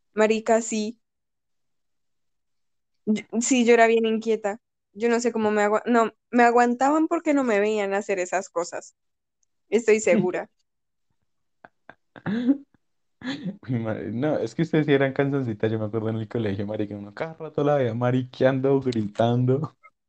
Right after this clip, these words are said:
Speaker 1: Es que yo soy inquieta, bueno,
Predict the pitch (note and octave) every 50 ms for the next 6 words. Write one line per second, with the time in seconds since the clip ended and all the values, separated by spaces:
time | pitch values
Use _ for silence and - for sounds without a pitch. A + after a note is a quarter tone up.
0 | _ _ _ _ _ _ _ _ _ _ - - - - _ _ _ - - _
1 | _ _ - - _ - - - _ _ _ _ _ _ - - - - - -
2 | _ _ _ _ _ _ - - _ _ _ _ - C4 C4+ B3+ C4 B3 A3+ A#3+
3 | B3+ B3 C4+ B3 A#3+ A3+ A3 G#3+ G#3+ G#3+ - A#3+ C4 C4+ C4 - G#3+ F#3+ - -
4 | A3+ A3+ A3 G#3+ -